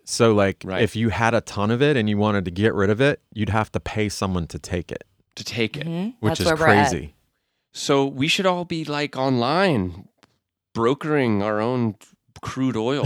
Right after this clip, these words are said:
Speaker 2: <laughs>
Speaker 3: All becoming
Speaker 2: Put it
Speaker 3: oil barons after
Speaker 2: put
Speaker 3: this.
Speaker 2: it, put it in your backyard.
Speaker 3: <laughs>
Speaker 2: Put them barrels in your backyard. And then, uh, I can, I can teach you. I can teach an online class on how to build a backyard refinery.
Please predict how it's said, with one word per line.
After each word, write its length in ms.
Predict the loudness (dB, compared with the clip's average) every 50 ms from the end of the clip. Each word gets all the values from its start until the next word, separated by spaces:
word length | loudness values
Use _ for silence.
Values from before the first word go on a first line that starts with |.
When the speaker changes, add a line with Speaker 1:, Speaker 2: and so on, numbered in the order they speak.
| 0
Speaker 2:
<laughs> 80 | 0 0
Speaker 3:
All 120 | 0 0 2
becoming 340 | 2 2 0 0 0 0 2
Speaker 2:
Put 60 | 4
it 40 | 6
Speaker 3:
oil 240 | 8 8 8 6
barons 500 | 6 6 4 6 6 4 2 0 0 2
after 300 | 2 2 2 2 0 0
Speaker 2:
put 140 | 4 4 4
Speaker 3:
this. 300 | 4 4 2 0 -4 -4 -8
Speaker 2:
it, 100 | -10 -8
put 140 | -4 -4 -2
it 40 | -2
in 40 | -2
your 60 | -2
backyard. 720 | 0 0 0 0 0 -2 -2 0 2 2 4 4 2 2 0 -4 -8 -8
Speaker 3:
<laughs> 160 | -8 -6 -4 -4 -4 -2 0 0 0 0 0 -2 -4 -2
Speaker 2:
Put 140 | -4 -2 0
them 160 | 0 2 2
barrels 400 | 4 4 4 4 4 2 2 0
in 80 | 0 -2
your 80 | 0 2
backyard. 720 | 2 2 2 2 0 0 2 2 4 4 2 2 -2 -4 -10 -18 _ _ _ _ _ _ _ _ _ _ _ -4
And 120 | -2 0
then, 240 | 2 2 2 2 2
uh, 180 | 2 2 0 0
I 140 | 0 0 -2
can, 200 | -2 -4 -8 -6 -4 0
I 140 | 0 0
can 180 | 0 0 -4 -4
teach 320 | -4 -4 -4 -4 -2 -4
you. 60 | -4 -4
I 120 | -4 -6 -6
can 160 | -6 -8 -14
teach 180 | -14 -12 -8 -4
an 80 | -2
online 380 | -2 0 0 -2 -2 -2 -4 -4
class 420 | -6 -4 -2 -2 -2 -2 -4 -6
on 120 | -8 -10 -8
how 140 | -6 -8 -8
to 80 | -8 -8
build 280 | -6 -6 -4 -4 -6 -8
a 20 | -8
backyard 960 | -2 -2 -2 -2 -2 -6 -4 -4 -2 -2 -2 -2 -2 -4 -4 -6 -8 -6 -8
refinery. 560 | -6 -2 0 0 0 0 -2 -4 -10 -16 -18